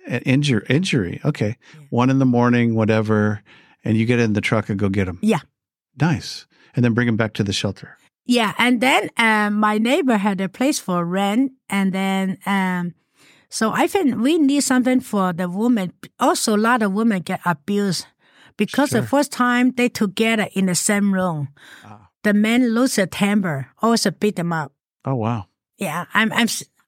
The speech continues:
Speaker 2: I talk about not
Speaker 1: At the
Speaker 2: black
Speaker 1: shel-,
Speaker 2: eye.
Speaker 1: at the shelter?
Speaker 2: No, on, uh, at home.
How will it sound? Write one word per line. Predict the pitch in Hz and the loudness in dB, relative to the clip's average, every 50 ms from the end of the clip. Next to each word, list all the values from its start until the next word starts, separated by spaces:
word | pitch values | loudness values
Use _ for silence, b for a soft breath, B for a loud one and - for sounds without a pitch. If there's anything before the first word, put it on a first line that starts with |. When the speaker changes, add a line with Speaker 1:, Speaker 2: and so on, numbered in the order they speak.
| - - | -6 -2
Speaker 2:
I | 214 226 | -2 -2
talk | 226 - 254 262 - | 0 0 -2 -2 -2
about | 208 - - 208 214 208 | -4 -6 -4 -2 -2 -2
not | 208 208 - | -2 -2 -2
Speaker 1:
At | 135 - | 0 0
the | - | 0
Speaker 2:
black | - 202 | 0 2
Speaker 1:
shel-, | 208 131 135 | 2 2 2
Speaker 2:
eye. | - 165 139 | 2 0 0
Speaker 1:
at | 143 - | 0 0
the | - 117 | -2 -2
shelter? | - - 123 135 143 - 202 220 b b b b - | 0 0 0 0 0 0 -2 -2 b b b b -2
Speaker 2:
No, | 214 233 220 - - | 0 2 2 2 2
on, | 208 208 208 214 | 0 0 2 2
uh, | 202 202 196 - | 2 0 0 0
at | - 196 180 | -2 -2 0
home. | 175 208 226 226 185 156 139 | 0 0 2 2 0 -2 -4